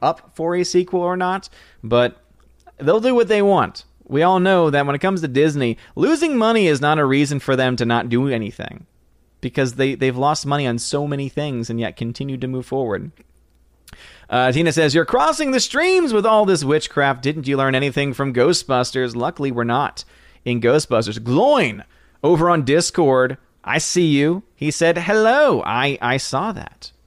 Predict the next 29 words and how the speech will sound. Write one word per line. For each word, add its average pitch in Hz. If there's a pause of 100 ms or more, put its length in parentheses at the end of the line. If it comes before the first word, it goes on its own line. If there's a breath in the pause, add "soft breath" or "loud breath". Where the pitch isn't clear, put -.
Thank 123
you 131
very 135
much, 127
Gloin, 113
for 117
posting 117 (600 soft breath)
over 131 (340)
on 117 (100)
Discord. - (840)
See, 143 (180)
look 165
at 123
that. -
I -
can, -
I -
can -
see 175
and 113
talk 139
to 131
people 139
all 180
over 285
the 254
place. 220
It's -
crazy. 185